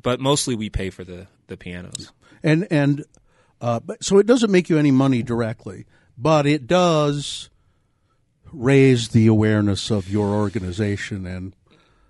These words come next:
Speaker 2: and that's a, that's a good thing when you tr-, start hitting people up for donations.
Speaker 1: Absolutely. And this is the thing. This is, I think, um, what makes nonprofits special, because, um,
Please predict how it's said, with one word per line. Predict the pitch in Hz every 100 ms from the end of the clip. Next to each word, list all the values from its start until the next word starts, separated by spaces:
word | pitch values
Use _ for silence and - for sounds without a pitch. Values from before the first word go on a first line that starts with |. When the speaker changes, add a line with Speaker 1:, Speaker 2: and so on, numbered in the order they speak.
| _
Speaker 2:
and | - 113
that's | 117 117 143
a, |
that's | - 127 127 113
a |
good | 95 101
thing | 92 104 98
when | 98
you | 92 95
tr-, | - - _
start | - 107 95 _ _ -
hitting | - 104 98
people | 101 95 98
up | 104 92
for |
donations. | 110 113 127 170 -
Speaker 1:
Absolutely. | 127 135 151 139 123 113
And | 135
this | 156 -
is | 180
the | 165
thing. | 147 147
This | 135 143
is, | 196 170 143
I |
think, | 131 143 131 _
um, | 117 113 110 104 101 113 _ _ _
what | 120 127
makes | 127 120 -
nonprofits | 123 113 113 107 98 95 - -
special, | - - 71 - - _ _ _ _ _ _ _
because, | 117 127 120 117 - - -
um, | 110 107 104 104